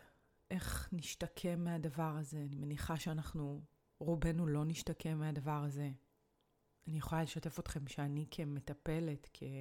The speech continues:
כעובדת מד"א, כאחות במקצוע, ראיתי המון זוועות בחיים שלי. המון זוועות. כולל חברים מהכיתה שנהרגו בפיגועים, והייתי באמבולנס הראשון שטיפל בהם.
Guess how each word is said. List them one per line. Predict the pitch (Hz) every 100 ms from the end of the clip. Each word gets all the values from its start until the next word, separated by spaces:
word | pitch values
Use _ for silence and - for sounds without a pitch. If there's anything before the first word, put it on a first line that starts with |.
| 135 - - - - - - - _ -
כעובדת | 160 143 147 151 156 160
מד"א, | 151 165 151 143 135
כאחות | - 143 131 127 - _ - - - 180 180 -
במקצוע, | 156 156 - - - 175 160 143 135 _ _ _ _ _ _ _ _ -
ראיתי | 156 156 - 180
המון | 151 151 160 165
זוועות | 147 139 147 147
בחיים | 143 - 151 147
שלי. | 143 - 147 139 _ _ _ -
המון | 190 185 175 170
זוועות. | 147 143 135 135 - _ _ _
כולל | - 180 170 170 170 165 - _ - -
חברים | 190 160 156 156 156 151 -
מהכיתה | 170 - 160 156 147
שנהרגו | - 151 151 151 147
בפיגועים, | 147 - 147 156 151 143 151 147 - _ _ _ _ -
והייתי | 156 156
באמבולנס | 147 156 147 151 143 147
הראשון | 147 143 139 135
שטיפל | 143 147 - 135
בהם. | 135 143 135